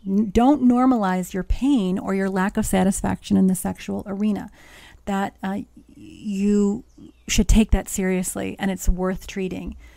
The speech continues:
You've got things like ishwish, the Congress on Women's Sexual Health that we're part of. You've got the emergence of an entire category of service providers to surround the doctor.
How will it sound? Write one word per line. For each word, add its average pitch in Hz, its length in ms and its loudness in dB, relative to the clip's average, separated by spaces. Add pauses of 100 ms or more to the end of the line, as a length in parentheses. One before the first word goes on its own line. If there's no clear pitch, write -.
(280)
You've - 160 -16
got 202 220 -6
things 214 280 0
like 196 240 -4
ishwish, - 520 -2 (120)
the 196 380 -6
Congress 202 520 0
on 185 120 0
Women's 185 280 0
Sexual - 360 -6
Health 190 360 -2
that 214 300 -4
we're 208 160 -4
part 180 300 -2
of. 220 220 -6 (580)
You've 214 200 -4
got 202 200 -2
the 208 120 -2
emergence 202 560 -2
of 190 320 -2
an 202 80 -2
entire 254 540 0
category 202 680 0
of 190 120 -2
service 220 340 -2
providers 190 640 -2 (340)
to 185 240 0
surround 202 760 2
the 196 100 2
doctor. 196 580 0